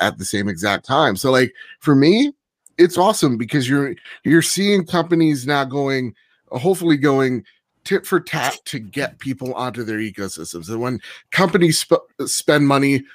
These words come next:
to, for, er, to, for consumers, um, consumers win.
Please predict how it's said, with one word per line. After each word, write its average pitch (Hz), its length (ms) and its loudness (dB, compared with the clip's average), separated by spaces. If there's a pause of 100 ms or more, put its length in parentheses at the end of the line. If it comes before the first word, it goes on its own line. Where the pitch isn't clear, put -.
(340)
to, - 160 -10 (120)
for, 135 680 0
er, 123 220 -4
to, 139 180 -4
for - 500 0
consumers, 139 920 0 (460)
um, 113 520 0
consumers 143 540 0
win. 117 260 -4